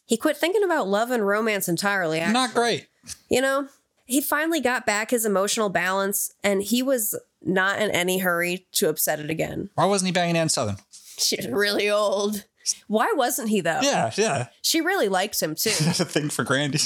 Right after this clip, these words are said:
Speaker 1: Yeah. <laughs> No, she, he, he might have had a thing for, he got really in trouble at that party, by the way.
Speaker 2: Oh,
Speaker 1: 'Cause,
Speaker 2: really?
Speaker 1: like, he, they were not supposed to be drinking, but,
Speaker 2: <laughs>
Speaker 1: like,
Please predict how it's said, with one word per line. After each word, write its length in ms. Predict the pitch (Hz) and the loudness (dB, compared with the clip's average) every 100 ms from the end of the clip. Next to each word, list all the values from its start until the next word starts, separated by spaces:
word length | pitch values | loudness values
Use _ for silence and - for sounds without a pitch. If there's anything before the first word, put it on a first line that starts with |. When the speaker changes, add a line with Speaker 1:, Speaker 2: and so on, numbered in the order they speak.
| - - | -4 -2
Speaker 1:
Yeah. 460 | 220 220 190 180 311 | 0 2 0 -2 -6
<laughs> 560 | - 320 247 311 - 330 | -2 -2 0 -2 -2 -2
No, 320 | 240 285 214 | 0 0 0
she, 160 | 262 349 | 0 -2
he, 440 | 247 262 285 277 269 208 - - | 0 0 0 -2 -4 -2 -2 0
he 80 | 294 | 0
might 180 | 226 247 | 0 -2
have 80 | 339 | 0
had 160 | 330 | 0
a 80 | 269 | 0
thing 180 | 233 240 | 0 0
for, 220 | - 180 | -2 -2
he 160 | 214 254 | -2 0
got 220 | 349 214 | 0 0
really 300 | 208 208 208 | 0 2 2
in 80 | 185 | 0
trouble 340 | - 185 175 | 0 0 2
at 120 | 165 170 | 0 0
that 140 | 165 | 0
party, 260 | - 175 170 | 0 0 0
by 160 | 160 | 0
the 100 | 160 175 | 2 2
way. 280 | 165 143 - | 0 0 2
Speaker 2:
Oh, 80 | 120 | 2
Speaker 1:
'Cause, 40 | |
Speaker 2:
really? 200 | 110 117 | 2 0
Speaker 1:
like, 180 | 135 - - - | -2 -6 -16 -16
he, 260 | - 262 - - | -2 -2 -2 0
they 140 | 214 | 2
were 120 | 262 | 2
not 260 | 208 175 - | 0 0 -2
supposed 320 | 202 202 180 | 0 0 0
to 60 | 190 | -2
be 100 | 190 | -2
drinking, 600 | 180 175 180 220 233 247 - - - | 0 0 0 0 0 -2 -6 -20 -2
but, 200 | 220 - | -2 0
Speaker 2:
<laughs> 100 | 190 | 2
Speaker 1:
like, 380 | 151 110 - | 0 -2 -10